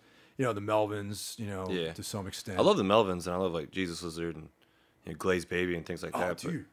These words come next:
Speaker 2: yeah.
Speaker 1: You know about Glazed Baby?
Speaker 2: Yeah, yeah.
Speaker 1: Wow.
Speaker 2: Yeah, but, like, I like that stuff, but the grunge, like, I don't, I, I was never a big Nirvana fan.
Speaker 1: Yeah.
Speaker 2: Just
Speaker 1: You ever check out Tad?
Speaker 2: Yeah, ne-, never really a big Tad fan
Speaker 1: Really?
Speaker 2: either. Yeah.
Speaker 1: Hmm.
Speaker 2: Yeah.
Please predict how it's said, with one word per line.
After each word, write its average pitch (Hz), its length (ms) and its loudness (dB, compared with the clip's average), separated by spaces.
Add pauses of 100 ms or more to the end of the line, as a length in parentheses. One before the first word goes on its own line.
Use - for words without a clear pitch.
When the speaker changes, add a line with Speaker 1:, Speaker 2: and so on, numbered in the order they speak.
Speaker 2:
yeah. 95 200 2
Speaker 1:
You 135 80 -4
know 156 100 4
about 147 180 6
Glazed 123 240 0
Baby? 117 220 2
Speaker 2:
Yeah, 110 120 10
yeah. 95 280 6 (360)
Speaker 1:
Wow. 110 380 6 (220)
Speaker 2:
Yeah, 98 180 6
but, 95 120 4
like, 95 200 2 (400)
I 104 60 8
like 170 160 10
that 139 160 10
stuff, 104 160 4
but 98 200 2
the 95 180 0 (180)
grunge, 98 420 4
like, 71 240 -8
I 82 80 -2
don't, 82 260 -6
I, 80 140 -8
I 85 160 -6
was 87 140 -4
never 87 140 -2
a 80 40 -8
big 85 160 -4
Nirvana 80 380 -8
fan. 82 400 -10
Speaker 1:
Yeah. 85 240 -10
Speaker 2:
Just - 160 -18 (640)
Speaker 1:
You 107 80 -4
ever 98 40 -4
check 110 160 -2
out 95 160 0
Tad? 95 380 -10 (800)
Speaker 2:
Yeah, 95 120 2
ne-, 95 120 0
never 92 260 2
really 90 160 0
a 80 40 -6
big 85 160 -4
Tad 85 260 -2
fan - 140 -4
Speaker 1:
Really? 110 240 2
Speaker 2:
either. 82 140 -10
Yeah. 90 160 0 (360)
Speaker 1:
Hmm. 143 100 -8
Speaker 2:
Yeah. 85 180 0